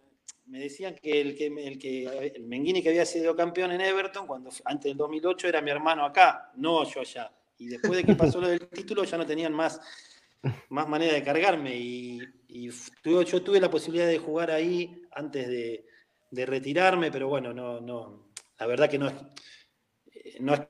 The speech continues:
yo no estaba plenamente desde lo físico y era, la verdad, quitarle el lugar a algún chico que por ahí en el club ten-, tendría que tener más oportunidades que yo.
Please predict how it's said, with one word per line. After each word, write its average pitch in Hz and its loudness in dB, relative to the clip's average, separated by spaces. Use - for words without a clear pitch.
yo - 4
no 147 6
estaba 156 10
plenamente 139 -4
desde 120 -4
lo 123 -2
físico 165 0
y 123 -2
era, 127 -4
la 117 -6
verdad, 123 -4
quitarle 123 -4
el 113 -6
lugar 120 -2
a 113 -2
algún 113 -8
chico 131 -6
que 107 -8
por 110 -6
ahí 123 2
en 113 -2
el 110 -10
club 117 -2
ten-, 110 -12
tendría 127 4
que 120 6
tener 120 2
más 123 4
oportunidades 113 -2
que 104 -8
yo. 117 -4